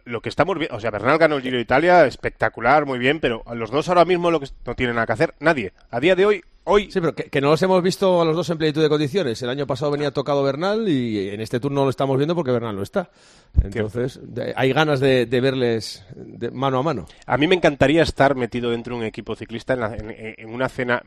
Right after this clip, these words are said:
Speaker 1: en cualquiera menos uae, porque lo que se debe estar hablando en esas cenas de, de, de, de, de, de Pogacar es, debe ser tremendo. Es en plan, ¿qué hacemos a partir de mañana? Que cuando quieren nos revienta a todos otra vez.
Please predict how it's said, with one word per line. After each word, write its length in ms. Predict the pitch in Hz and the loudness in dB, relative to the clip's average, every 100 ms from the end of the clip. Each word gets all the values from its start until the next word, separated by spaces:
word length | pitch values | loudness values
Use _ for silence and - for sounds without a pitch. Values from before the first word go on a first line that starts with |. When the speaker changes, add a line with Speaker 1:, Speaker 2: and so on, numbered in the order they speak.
| _ | _
Speaker 1:
en 140 | - 117 | -14 -6
cualquiera 320 | 113 139 151 | -6 0 0
menos 220 | 151 127 | 0 -6
uae, 360 | 127 117 127 190 _ _ _ _ _ - | -2 0 0 -2 _ _ _ _ _ -10
porque 360 | 113 101 110 - 110 - 104 101 90 - _ - _ _ _ | -10 -6 -8 -8 -20 -20 _ -20 -20 -20 _ -20 _ _ _
lo 200 | 107 107 | -14 -10
que 120 | 107 | -8
se 120 | 110 | -4
debe 140 | 113 143 | -2 0
estar 220 | - 139 | 0 0
hablando 240 | 135 127 | 0 -4
en 80 | 120 | -6
esas 200 | 117 107 | -6 -6
cenas 460 | 127 113 107 - 110 | -4 -2 -4 -6 -12
de, 140 | 107 | -14
de, 200 | 104 107 | -12 -14
de, 200 | 101 107 | -10 -12
de, 220 | 98 107 | -10 -14
de, 280 | 95 104 101 | -12 -12 -12
de 180 | 98 101 | -12 -14
Pogacar 420 | - 98 101 135 | -10 -8 -6 -4
es, 160 | 127 110 | -6 -10
debe 320 | - 113 110 | -14 -12 -10
ser 180 | 117 131 | -8 -8
tremendo. 360 | - 117 147 135 | -4 -4 -4 -4
Es 80 | 113 | -6
en 120 | 110 | -2
plan, 200 | 113 113 | -2 0
¿qué 80 | 156 | -2
hacemos 420 | - 170 131 - | -2 -4 -6 -8
a 60 | |
partir 240 | 110 113 117 | -6 -4 -4
de 60 | |
mañana? 320 | 104 123 147 107 | -4 -2 -2 -2
Que 100 | 117 | -4
cuando 220 | 117 110 | -6 -4
quieren 180 | 135 180 | -4 -2
nos 140 | 143 | 0
revienta 320 | 117 151 147 | 0 -2 -2
a 20 | |
todos 160 | 131 127 | -2 -4
otra 180 | 117 110 | -4 -6
vez. 280 | 160 - | -6 -8